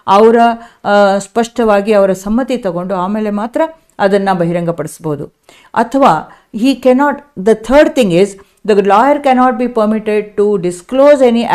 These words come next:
advice given by him to his client in the course and for the purpose of such employment. ಯಾವುದೇ ಒಂದು ಸಲಹೆ ಅವರ, ಈ ಲಾಯರ್ ತನ್ನ ಅಶೀಲನಿಗೆ ಕೊಟ್ಟಿದ್ರೆ,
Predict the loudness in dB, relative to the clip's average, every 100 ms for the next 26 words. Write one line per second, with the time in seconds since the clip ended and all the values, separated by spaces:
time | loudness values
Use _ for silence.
0 | -2 0 2 2 -2 -12 _ -10 0 2
1 | 2 2 2 2 2 0 0 0 0 -4
2 | -4 -2 0 -2 -8 _ _ -8 -2 0
3 | 0 2 2 2 0 -6 -4 -6 -4 -4
4 | -4 -4 -8 -8 -10 -10 -12 -8 -8 -8
5 | -10 -16 -20 -10 0 4 4 4 2 2
6 | -2 -2 -2 0 0 0 -2 _ _ 0
7 | 2 4 2 2 0 -8 -4 -2 0 0
8 | 2 0 -2 -4 -6 -4 -6 -6 -8 -6
9 | -4 -4 -6 -6 -6 -2 -2 0 -2 -4